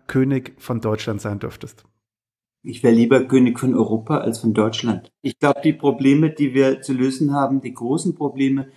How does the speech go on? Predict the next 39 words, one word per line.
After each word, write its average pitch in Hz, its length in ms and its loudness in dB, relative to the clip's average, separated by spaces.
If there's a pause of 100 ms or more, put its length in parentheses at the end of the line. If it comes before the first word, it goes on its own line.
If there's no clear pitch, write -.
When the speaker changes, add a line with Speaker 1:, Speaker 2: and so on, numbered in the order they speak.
(320)
Speaker 2:
die 117 100 -14
können 131 360 0
wir 117 140 6
nur 127 640 2 (220)
auf 120 140 -6
europäischer 113 640 -4
Ebene 101 500 0 (100)
lösen. - 440 0
Ich - 160 -10
glaube, 123 240 0
ein 113 120 2
König 135 320 4
von 131 180 4
Deutschland, 110 440 4
selbst 117 320 0
wenn 117 120 6
er 113 180 4 (220)
alle 123 240 4
Gewalt 113 440 0
hätte, 117 220 -6
könnte 113 300 -2
die 113 80 -4
Probleme 107 480 -4
unserer 107 320 -4
Welt 95 240 -4
nicht 104 200 -8
lösen. 95 340 -6 (580)
Ich - 280 2
bin 127 380 6
ein 120 100 0
sehr 135 200 6
großer 135 380 2
Regionalist. 117 880 0
Ich, 110 300 -10
ich 101 160 -10
bin - 160 -4
aufgewachsen 123 800 0
mit 113 160 2
dem 107 300 -4